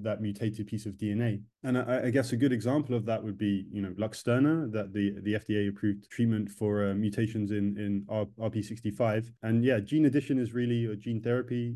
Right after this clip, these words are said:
gene augmentation is really appropriate for, you know, mutations that lead to loss or, uh, diminished protein function. In contrast, y-, you know, to, and, and, but it's not suitable for treating all thera-, uh, for all mutations. So there's some mutations, for instance, that,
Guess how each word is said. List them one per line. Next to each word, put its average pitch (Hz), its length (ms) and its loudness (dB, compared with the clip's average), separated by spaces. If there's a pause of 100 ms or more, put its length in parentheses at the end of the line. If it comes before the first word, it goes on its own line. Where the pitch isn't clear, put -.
gene 117 160 0
augmentation 117 500 2
is 107 100 -2
really 107 200 0
appropriate 110 580 -2
for, 104 320 -2 (160)
you 123 120 0
know, 113 100 4
mutations 123 540 2
that 123 200 -4
lead 113 280 0
to 104 320 0
loss 120 320 0
or, 107 260 0 (160)
uh, 104 120 0
diminished 120 500 2
protein 131 380 2
function. 160 340 0 (280)
In 120 140 2
contrast, 113 720 0
y-, 107 220 -2
you 107 100 -2
know, 104 160 2 (120)
to, 104 300 2 (220)
and, 120 340 2
and, 123 220 2
but 123 120 2
it's 135 120 0
not 147 140 4
suitable 139 420 2
for 120 200 -6
treating 117 480 -2
all 120 140 0
thera-, 101 380 -2
uh, 110 140 0
for 110 140 -6
all 113 300 2
mutations. 113 520 0
So 110 80 -6
there's 110 120 -4
some 147 120 6
mutations, 117 480 2
for - 100 -4
instance, 117 340 -4
that, 107 320 0